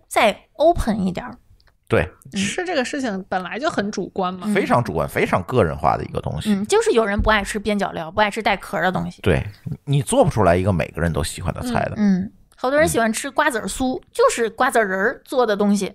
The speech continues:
Speaker 2: 嗯。
Speaker 1: 他就是不爱嗑瓜子儿，觉得嗑的手上都是脏的，然后瓜子儿表面上都是咸的，他就是不喜欢。
Speaker 2: 对。
Speaker 1: 有的人也不爱吃烧烤，
Speaker 3: 嗯。
Speaker 1: 就喜欢吃那种整个儿的烤肉。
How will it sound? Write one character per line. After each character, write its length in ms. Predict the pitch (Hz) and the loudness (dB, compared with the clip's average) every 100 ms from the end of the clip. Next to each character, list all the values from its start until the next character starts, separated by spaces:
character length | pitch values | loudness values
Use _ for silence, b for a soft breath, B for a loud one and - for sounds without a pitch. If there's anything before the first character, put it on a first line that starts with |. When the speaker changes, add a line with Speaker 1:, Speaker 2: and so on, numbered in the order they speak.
| - | 0
Speaker 2:
嗯。 220 | 117 98 | 2 2
Speaker 1:
他 80 | - | 0
就 120 | 381 | 2
是 60 | 320 | 2
不 100 | 220 | 2
爱 120 | 202 | -2
嗑 140 | 190 202 | -2 0
瓜 180 | 202 | 2
子 60 | 196 | 2
儿， 100 | 175 | -2
觉 120 | 233 | 2
得 160 | 247 165 B B | 2 2 B B
嗑 200 | - - | -6 0
的 100 | 233 | 0
手 200 | 208 - | 0 -2
上 120 | 202 208 | -2 2
都 140 | 226 | 0
是 60 | 202 | 0
脏 340 | - 233 226 | -2 0 0
的， 160 | 190 - | -2 -2
然 120 | 226 | -4
后 60 | |
瓜 200 | 220 247 | 0 0
子 60 | 220 | 2
儿 80 | 196 | -2
表 180 | 190 185 | -2 0
面 160 | 220 | 0
上 100 | 202 | 2
都 120 | 220 | 0
是 80 | 220 | 0
咸 280 | 214 - 190 180 | -2 -4 -4 0
的， 200 | 196 - B B B | 0 0 B B B
他 80 | - | -2
就 100 | 349 | -2
是 80 | 233 | 2
不 100 | 214 | 0
喜 160 | 160 | 0
欢。 240 | 175 160 - _ | -8 -10 -12 _
Speaker 2:
对。 160 | 160 B - | 2 B -2
Speaker 1:
有 140 | 269 | 2
的 80 | 262 | 4
人 120 | 320 | 2
也 80 | 262 | 0
不 140 | 220 | 2
爱 100 | 240 | 2
吃 120 | 214 | 0
烧 180 | 190 185 | -4 -6
烤， 220 | 180 - - _ _ | -8 -12 -16 _ _
Speaker 3:
嗯。 100 | 240 | -2
Speaker 1:
就 120 | 175 | 0
喜 160 | 160 202 | 0 0
欢 160 | 208 | -2
吃 140 | 202 233 | 0 0
那 80 | 220 | 0
种 180 | 208 | 0
整 200 | 202 190 | -2 -2
个 100 | 196 | 0
儿 80 | 202 | 0
的 60 | 190 | 0
烤 220 | - - | -6 -8
肉。 180 | 151 | -8